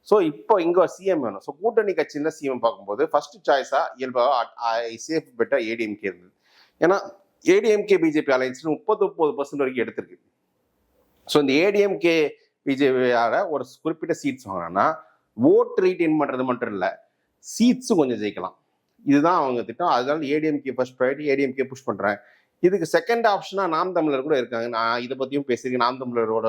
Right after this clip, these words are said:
போ-, போக வாய்ப்பு இருக்குன்னு. ஆனா நாம் தமிழரோட போகும்போது என்ன சிக்கல்னா, இவங்களுக்கு ஓட்டு ரீட்டைன் பண்ணலாமே தவிர சீட்டு கன்வெர்ட் ஆகாது. அது மட்டும்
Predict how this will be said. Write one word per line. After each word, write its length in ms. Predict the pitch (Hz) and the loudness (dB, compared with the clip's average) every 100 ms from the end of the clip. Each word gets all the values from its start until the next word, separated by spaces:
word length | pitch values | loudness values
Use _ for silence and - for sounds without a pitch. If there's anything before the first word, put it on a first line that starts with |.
| 110 | -2
போ-, 380 | - 110 107 | 0 0 0
போக 180 | 104 107 | -2 -4
வாய்ப்பு 360 | 110 107 104 - | 0 0 -2 -10
இருக்குன்னு. 400 | 98 107 139 208 _ _ _ - | -14 -6 -6 -6 _ _ _ -2
ஆனா 280 | 170 214 180 | 0 2 2
நாம் 320 | 165 240 240 | 0 0 2
தமிழரோட 380 | 233 214 180 170 | 4 4 2 0
போகும்போது 300 | 156 160 147 | -2 0 0
என்ன 160 | 143 - | -2 -8
சிக்கல்னா, 360 | 120 - 123 | -4 -4 0
இவங்களுக்கு 440 | 160 147 139 127 123 | 0 0 -2 -2 2
ஓட்டு 360 | 180 240 - | 2 2 -2
ரீட்டைன் 240 | 170 156 127 | -10 -8 -6
பண்ணலாமே 280 | 117 113 110 | -6 -6 -10
தவிர 240 | 104 135 | -4 -4
சீட்டு 380 | 139 208 226 - | -4 -16 -16 -2
கன்வெர்ட் 360 | 131 117 113 | 0 0 0
ஆகாது. 460 | 101 95 98 196 196 - _ | 0 -2 -2 -2 -2 -20 _
அது 160 | - 156 | 0 2
மட்டும் 280 | 156 190 | 2 2